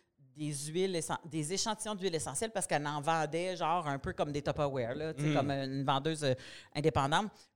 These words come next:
Speaker 1: Puis j'ai vu ça dans le truc, tu sais, puis j'ai comme fait, « Hey, ça m-, ça m'a horripilé. » J'ai même pas demandé à voir, j'ai même pas demandé à, à, à faire comme, «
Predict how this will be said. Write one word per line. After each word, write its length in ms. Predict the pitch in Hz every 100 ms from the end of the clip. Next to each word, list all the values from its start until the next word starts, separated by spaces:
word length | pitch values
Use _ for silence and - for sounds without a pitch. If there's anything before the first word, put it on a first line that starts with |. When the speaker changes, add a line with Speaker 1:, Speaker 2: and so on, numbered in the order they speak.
| _
Speaker 1:
Puis 240 | - 180 -
j'ai 240 | 147 170
vu 180 | 151 156
ça 380 | - - 208 190
dans 600 | 135 165 185 180 175 151
le 120 | 147
truc, 320 | 139 - 165 - _
tu 80 | 156
sais, 220 | 160 170
puis 160 | - 151
j'ai 160 | 127
comme 300 | 143 139 135 135
fait, « 240 | 151 139 -
Hey, 560 | 120 139 139 135 139 - _ _ _ _ _ _ _ - - - -
ça 180 | 165 147
m-, 260 | 147 143 - - - - -
ça 140 | 151 139
m'a 280 | 139 139 139 - -
horripilé. » 400 | 233 - - 147
J'ai 160 | 156 175
même 260 | 208 262
pas 140 | 254 240
demandé 280 | 214 190
à 160 | 170 160
voir, 460 | 151 160 165 180 165
j'ai 160 | 151
même 200 | 156 214
pas 120 | 208 233
demandé 480 | 226 165 156 175 170
à, 160 | 135 - - - - _
à, 560 | - 139 135 131 - 135
à 40 |
faire 260 | 135 151 156
comme, « 420 | 160 139 135 139